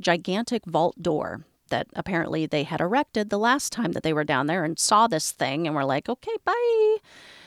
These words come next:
They open the vault door. They walk down the stretch of corridor. As they're reaching the end,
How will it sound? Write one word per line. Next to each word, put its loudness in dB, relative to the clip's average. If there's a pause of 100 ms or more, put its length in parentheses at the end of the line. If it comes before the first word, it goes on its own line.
(440)
They 8
open 6
the 4
vault 8
door. 4 (240)
They 0
walk 4
down 2
the 0
stretch 0
of -6
corridor. 0 (200)
As -2
they're 0
reaching 0
the -4
end, 0